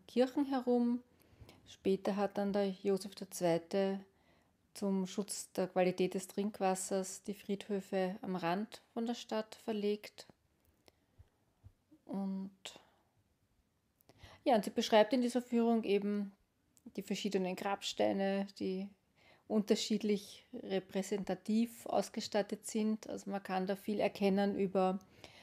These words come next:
wie gläubig waren die Menschen. Die haben eher schlichtere Grabsteine, andere waren pompös und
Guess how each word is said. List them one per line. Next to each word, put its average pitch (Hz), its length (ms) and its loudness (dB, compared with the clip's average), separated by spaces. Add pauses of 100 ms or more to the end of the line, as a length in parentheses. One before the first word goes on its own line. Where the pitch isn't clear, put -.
(240)
wie 196 220 2
gläubig 190 540 4
waren 202 180 2
die 208 80 -2
Menschen. 196 720 0 (720)
Die 196 240 -2
haben 180 180 0
eher 175 500 0 (300)
schlichtere 214 720 0 (180)
Grabsteine, 190 800 -2 (560)
andere 180 540 0 (720)
waren 170 220 -2
pompös 190 840 2
und - 500 -10